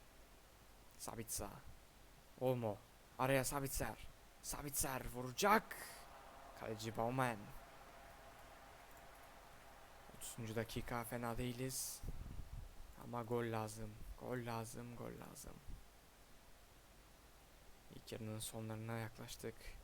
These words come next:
Mbogo verdi pasını Lorente. Mukiele, yapma oğlum, yapma. Yapma, gel gel.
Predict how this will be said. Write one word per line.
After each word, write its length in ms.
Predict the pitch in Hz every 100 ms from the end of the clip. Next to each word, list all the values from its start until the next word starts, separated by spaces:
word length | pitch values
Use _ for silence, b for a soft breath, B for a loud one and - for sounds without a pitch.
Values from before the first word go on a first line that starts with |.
| - - - - - - - - 120
Mbogo 440 | 110 113 113 110 104
verdi 200 | 104 110
pasını 360 | 120 - 120
Lorente. 480 | 113 113 117 117 110 110 123 - - - - - - - - - - - - - -
Mukiele, 420 | - - 117 113
yapma 480 | 117 110 110 - 127
oğlum, 440 | 120 117 113 107 104 -
yapma. 500 | 123 - 120 107 107 - - - - - - - -
Yapma, 480 | 120 - 120 117 110 110 -
gel 180 | 85 123
gel. 280 | 123 117